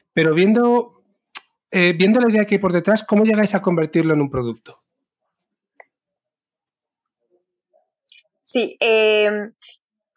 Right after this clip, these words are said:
Speaker 2: pues el producto realmente, eh, es, surge por, porque hay una necesidad en el mercado, o sea, como todo.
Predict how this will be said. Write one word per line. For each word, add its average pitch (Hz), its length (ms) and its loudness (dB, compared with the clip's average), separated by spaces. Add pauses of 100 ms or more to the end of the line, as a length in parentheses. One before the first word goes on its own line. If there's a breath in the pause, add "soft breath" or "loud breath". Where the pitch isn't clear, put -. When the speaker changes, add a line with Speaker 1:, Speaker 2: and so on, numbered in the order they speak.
(240)
Speaker 2:
pues 247 300 -2 (120)
el 208 140 -2
producto 233 420 0 (460)
realmente, 247 800 0
eh, 202 600 0 (1000)
es, - 280 -10
surge 269 320 -2
por, 233 300 -4
porque 220 220 -2
hay 226 140 0
una 277 140 2
necesidad 214 460 0
en 240 120 0
el 202 100 0
mercado, 190 380 -4
o - 160 -20
sea, 185 140 -6
como 208 260 -2
todo. 190 320 0